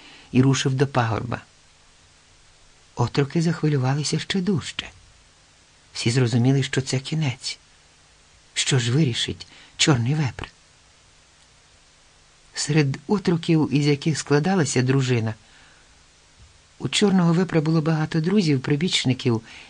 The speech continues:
і однодумців, і вони загукали перші: «Княжичу, нас зараз посічуть!»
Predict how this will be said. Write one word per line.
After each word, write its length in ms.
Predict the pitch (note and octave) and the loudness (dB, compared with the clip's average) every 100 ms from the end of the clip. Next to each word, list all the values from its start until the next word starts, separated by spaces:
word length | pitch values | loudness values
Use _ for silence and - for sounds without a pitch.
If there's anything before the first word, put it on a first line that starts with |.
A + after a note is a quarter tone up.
| - | -2
і 120 | C#3+ | 2
однодумців, 760 | D3 D3+ D3+ B2 G#2+ - G#2+ - - - - - _ | 2 2 0 -2 -4 -6 -10 -12 -18 -20 -20 -20 _
і 100 | C3+ | 2
вони 220 | C3+ D#3 | 4 4
загукали 500 | D3 C3+ C3 C#3+ C#3+ | 4 2 0 0 -2
перші: 480 | C#3 B2+ A#2 - F#2+ - - - - - _ _ _ | -2 -2 -2 -6 -8 -14 -20 -20 -20 -20 _ _ _
«Княжичу, 840 | - B2 F3+ A3+ G3 F3 - C3+ A#2+ - - - _ _ _ - | -2 2 6 6 6 2 2 0 -2 -14 -20 -20 _ _ _ 2
нас 260 | C3+ G3+ F3 | 6 6 6
зараз 400 | E3+ A3+ G#3 - | 4 4 2 2
посічуть!» 800 | F#3+ E3 E3+ - B3+ C4 - | 0 2 0 4 6 6 4